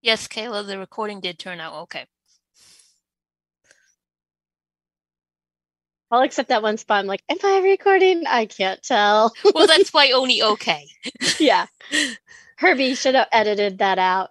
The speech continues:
Speaker 2: Just joking. <laughs>
Speaker 1: Hey, I'm sure he will before he puts it on YouTube.
Speaker 2: Yeah.
Speaker 1: Um, before we start taking questions from other people, um, first of all, I have a question for you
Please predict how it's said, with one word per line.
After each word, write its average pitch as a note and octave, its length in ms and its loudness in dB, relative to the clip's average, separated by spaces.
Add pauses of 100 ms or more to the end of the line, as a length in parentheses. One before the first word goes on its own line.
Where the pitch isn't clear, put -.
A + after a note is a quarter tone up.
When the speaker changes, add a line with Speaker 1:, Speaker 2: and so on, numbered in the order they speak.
Speaker 2:
Just - 220 -4
joking. F#3 480 -4 (260)
<laughs> E4+ 140 2 (600)
Speaker 1:
Hey, C4 400 2
I'm B3 180 0
sure A#3 200 -4
he A3 120 -6
will G3 200 -4
before F#3 320 -8
he F3+ 60 -10
puts - 240 -14
it E3 80 -8
on D#3+ 160 -10
YouTube. D3+ 340 -18 (560)
Speaker 2:
Yeah. F#3+ 280 -6 (1160)
Speaker 1:
Um, F3 300 -2 (800)
before B3+ 360 -2
we D4+ 220 -4
start F#3 320 -4
taking F#3 300 -6
questions E3+ 440 -8
from E3+ 200 -14
other D#3+ 240 -12
people, F3 600 -18 (460)
um, F3+ 440 -10 (460)
first B3 280 -2
of A#3 80 -10
all, G3 200 -4
I F#3 200 2
have F#3+ 240 -10
a F3+ 40 -12
question E3+ 440 -14
for D#3 200 -14
you D#3 240 -16